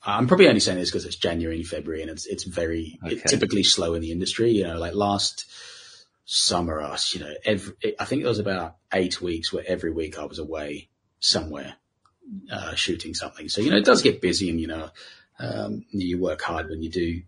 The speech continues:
Speaker 1: do work, but it's, um, yeah, it's good. I mean, it allows me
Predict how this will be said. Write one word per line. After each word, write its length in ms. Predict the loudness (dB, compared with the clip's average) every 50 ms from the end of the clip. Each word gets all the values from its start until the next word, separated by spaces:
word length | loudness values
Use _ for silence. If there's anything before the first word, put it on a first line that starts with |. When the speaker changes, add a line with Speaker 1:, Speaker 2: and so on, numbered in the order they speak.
| _ -6
Speaker 1:
do 220 | 0 0 0 2
work, 300 | 0 -2 -4 -4 -6 -8
but 120 | -8 -8 -8 -8
it's, 320 | -8 -8 -8 -6 -6 -6 -6
um, 460 | -6 -6 -6 -8 -8 -8 -10 -10 -12 _ _ _ _ _ _ 10 12
yeah, 140 | 12 12 12
it's 140 | 8 8 10
good. 200 | 12 12 12 12
I 60 | 12
mean, 160 | 10 10 10
it 20 |
allows 320 | 10 10 10 10 10 8 6
me 400 | 6 6 6 6 4 0 -6